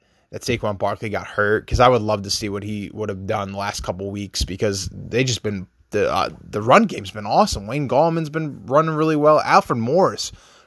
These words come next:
was resurrected last week. He had a great, great day on the ground. Um, had some really nice runs.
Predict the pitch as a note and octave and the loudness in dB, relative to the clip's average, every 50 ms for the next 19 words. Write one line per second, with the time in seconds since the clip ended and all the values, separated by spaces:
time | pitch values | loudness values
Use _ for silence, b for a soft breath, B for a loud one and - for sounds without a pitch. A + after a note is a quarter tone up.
0 | b b b - G#2+ A#2+ C3 C3 B2+ G2 G#2+ A#2 E3+ G3+ F3 D#3+ C#3 A#2 C3 F#3 | b b b -12 -6 -2 0 0 0 0 2 4 6 6 6 4 0 2 2 2
1 | - - - - F2 D2+ - E2 F2 F2 - - - - E2+ B1+ G1+ - _ - | 2 2 -2 -16 -16 -16 -18 -18 -18 -18 -16 -16 -16 -16 -16 -18 -18 -20 _ -12
2 | B2+ C3+ B2+ A#2+ G#2 F#2+ G#2+ G2 A2 A2 A2+ C3+ E3+ G3 E3+ - - b b b | -8 -8 -8 -6 -8 -10 -10 -10 -8 -2 2 4 4 4 2 -2 -8 b b b
3 | b b b b b b - - G2 B2 D#3+ F3+ D3 - C#3 C#3 D3 D3 D3 C#3+ | b b b b b b -10 -2 2 4 4 4 4 4 4 6 6 6 4 4
4 | C3+ A#2 G2 G#2 A2 A#2 B2 C3 C#3 C#3 C#3+ C#3+ - - - G2+ F#2+ D#2+ C2+ E2+ | 2 -2 0 2 2 2 4 2 0 -2 -4 -8 -14 -14 -10 -8 -6 -6 -6 -6
5 | A2 A#2+ - - - D2 F#2 G2 A#2 C3+ C3+ C#3 C3 C3 C3 C3+ B2 - - G#2 | -8 -8 -8 -8 -12 -12 -6 -2 0 2 2 2 2 2 0 0 0 -2 -2 -2
6 | A2 A#2 A#2+ B2 C3 C3 C#3 C#3 - - - | 0 0 0 -2 -4 -6 -8 -8 -8 -10 -10